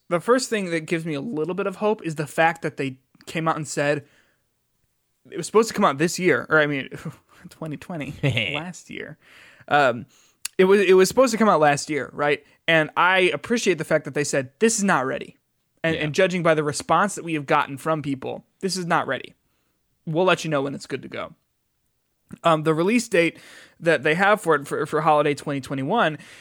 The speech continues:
Speaker 1: is, was leaked. So that is not even, an, uh, to my understanding, an, even an, an official release date. So it mi-, that still might not even come out this year. And I think that it seems like they are down with s-,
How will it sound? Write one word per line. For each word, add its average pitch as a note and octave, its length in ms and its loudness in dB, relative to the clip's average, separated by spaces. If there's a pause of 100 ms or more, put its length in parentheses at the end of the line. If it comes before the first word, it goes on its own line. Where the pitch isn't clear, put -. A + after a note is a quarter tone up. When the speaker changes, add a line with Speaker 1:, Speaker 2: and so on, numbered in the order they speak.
(160)
Speaker 1:
is, D3 420 0 (240)
was D3+ 180 0
leaked. D#3 540 0 (480)
So - 140 -8
that F3+ 140 6
is F3+ 100 -2
not F#3+ 280 0
even, F3 220 0
an, D#3 200 0
uh, D3+ 120 4
to D3+ 140 -8
my E3+ 100 4
understanding, D3 440 -4
an, D#3+ 180 -6
even F3 220 0
an, D3 120 -2
an C#3+ 420 -2
official D3+ 640 -2
release C#3 320 -4
date. C3 320 -4 (400)
So D#3 320 0
it F#3+ 160 0
mi-, F#3+ 180 0
that F#3+ 220 0
still - 240 0
might G#3 160 2
not E3+ 160 2
even D3+ 160 -2
come D#3 140 -6
out C#3 180 -2
this C3+ 200 -6
year. C3 320 -4 (680)
And D3+ 280 0
I D3+ 80 2
think F#3 280 -4
that D#3 200 4
it D#3+ 160 -4
seems F#3 380 -4
like C#3+ 220 2
they E3 160 6
are D3 180 4
down D3 720 2
with D3 220 -2
s-, - 220 -10